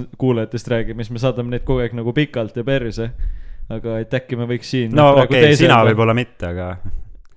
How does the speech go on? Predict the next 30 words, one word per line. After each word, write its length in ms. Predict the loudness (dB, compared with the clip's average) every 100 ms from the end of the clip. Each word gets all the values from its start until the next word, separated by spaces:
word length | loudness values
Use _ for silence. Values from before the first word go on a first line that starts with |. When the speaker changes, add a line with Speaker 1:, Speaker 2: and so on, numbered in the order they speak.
| _ _ _ _ _ _ _ _ -20
Speaker 1:
Mida 320 | -10 -6 -4
mina 120 | -4
Speaker 2:
Okei. 160 | -2 -2
Speaker 1:
mitte? 720 | 0 2 4 2 4 0 0 -2
Speaker 2:
<laughs> 60 |
Nii. 120 | -2 -4 _ _ _ -12 -10 -6
Speaker 1:
Et 160 | -4
me 100 | -4
võiks, 300 | -2 -2 -4 -4
äh, 360 | -2 -2 -4
praegu 340 | -4 0 0 -2
siin 160 | -6 -2
teeselda, 500 | 0 0 -2 -4 -6
et 60 | -2
me 80 | -2
armastame 460 | -2 -6 -8 -8
neid 240 | -6 -6 -4
ja 120 | -4
öelda, 380 | 0 0 0 -6
et 260 | -10 _ -8
aitäh, 360 | -4 -2 -2 -4
et 80 |
te 80 | -4
kuulate, 460 | -2 0 -2 -8 -18 -18 -20
kuulate 480 | -8 -4 -2 -4 -10
meid. 280 | -10 -10 -10 -10
Speaker 2:
Ja 220 | -4 -4 -2
aitäh 360 | -4 -2 -2 -2
sulle, 200 | -4 -4
Gert. 420 | -4 -6 -10